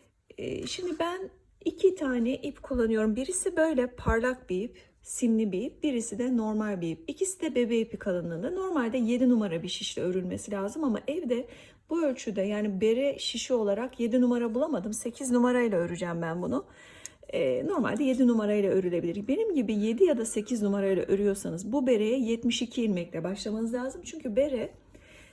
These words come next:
e, yirmi dördün katları şeklinde ilerleyecek.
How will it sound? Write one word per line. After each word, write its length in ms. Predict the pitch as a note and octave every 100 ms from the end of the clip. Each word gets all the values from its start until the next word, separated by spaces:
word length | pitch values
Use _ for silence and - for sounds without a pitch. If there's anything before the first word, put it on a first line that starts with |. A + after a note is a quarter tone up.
| - -
e, 420 | G3+ A3+ B3 - - - - - - - -
yirmi 460 | G#3+ A3 B3 C4+ C#4
dördün 360 | C#4+ C#4+ D4
katları 460 | D4 C4 - G3+ G3
şeklinde 500 | - F3+ - D#3+ F3
ilerleyecek. 720 | F3 F3 E3+ - D#3 - -